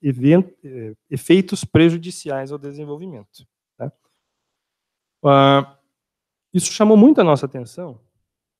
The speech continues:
que, é, por um outro fato, o fato de que,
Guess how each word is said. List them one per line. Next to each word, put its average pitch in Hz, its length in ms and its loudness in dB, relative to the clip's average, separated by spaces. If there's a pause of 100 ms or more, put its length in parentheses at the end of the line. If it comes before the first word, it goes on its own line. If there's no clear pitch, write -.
(520)
que, - 140 -12
é, 131 680 -14 (440)
por 165 120 6
um 170 60 6
outro 180 200 2
fato, 127 420 -8
o 135 40 -18
fato 170 500 -14
de 160 200 -20
que, 131 560 -20